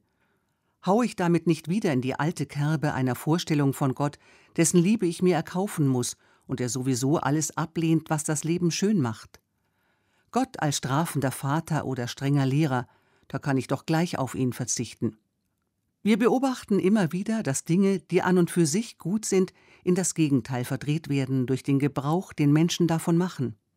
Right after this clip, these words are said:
Das gilt auch für die Institution Kirche. Eigentlich ist es sinnvoll, dass gläubige Menschen zusammenkommen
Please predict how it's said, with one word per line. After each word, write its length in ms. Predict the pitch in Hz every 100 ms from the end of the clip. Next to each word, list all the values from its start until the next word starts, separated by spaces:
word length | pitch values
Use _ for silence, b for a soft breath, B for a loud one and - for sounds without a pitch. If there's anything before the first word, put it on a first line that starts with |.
| _ _ _ _ _ _ _
Das 200 | 196 214
gilt 280 | 233 214 -
auch 360 | 175 240 - -
für 180 | -
die 160 | 180 190
Institution 760 | 202 208 - 165 - 180 185
Kirche. 500 | 175 196 160 - 113 - _ _ _ _ _
Eigentlich 600 | 156 165 190 185 165 165
ist 180 | 147 -
es 140 | 139 -
sinnvoll, 540 | 185 185 147 131 123 b b b
dass 220 | 139 -
gläubige 400 | 156 156 156 143
Menschen 420 | 139 147 165 151
zusammenkommen 880 | 127 131 139 156 143 - 139 131 127